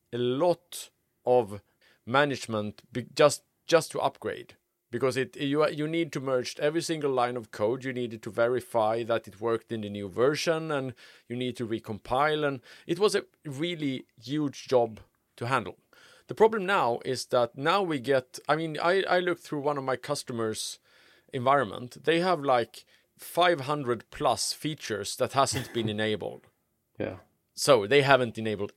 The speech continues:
Speaker 1: any features. That's the thing. So I, I started thinking about how, how, how should we recommend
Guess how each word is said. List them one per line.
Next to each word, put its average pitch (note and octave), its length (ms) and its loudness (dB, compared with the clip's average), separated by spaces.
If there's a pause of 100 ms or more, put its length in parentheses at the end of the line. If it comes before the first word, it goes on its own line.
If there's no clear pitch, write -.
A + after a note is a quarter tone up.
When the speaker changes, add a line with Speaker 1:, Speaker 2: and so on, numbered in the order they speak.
(120)
Speaker 1:
any A#2+ 260 0
features. - 520 -16 (260)
That's A#2 240 2
the - 80 -12
thing. - 200 -8 (360)
So D3 420 0 (320)
I, G3 260 4
I F#3+ 120 2
started F3+ 400 -2
thinking D3 300 -6
about A#2 240 0
how, A#2+ 460 0
how, A#2+ 500 0 (400)
how F3 300 2
should C#3+ 240 -4
we D3 260 -6
recommend A#2 720 -4